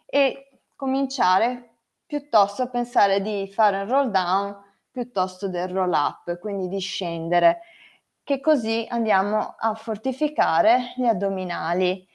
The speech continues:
in una misura sicura. Quindi già quando sono qui sto lavorando abbastanza e poi piano piano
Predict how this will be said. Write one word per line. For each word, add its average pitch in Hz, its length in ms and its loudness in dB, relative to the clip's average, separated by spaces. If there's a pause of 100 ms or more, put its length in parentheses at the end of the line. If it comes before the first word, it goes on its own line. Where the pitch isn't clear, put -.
(220)
in 285 140 4
una 247 200 4
misura 220 640 6 (300)
sicura. 180 800 2 (440)
Quindi 220 600 4 (180)
già 294 320 10
quando 262 320 8
sono 247 460 4
qui 220 440 0 (420)
sto - 260 4
lavorando 208 560 6
abbastanza 220 960 2 (760)
e 440 200 4
poi 214 460 8
piano 294 500 4
piano 202 920 4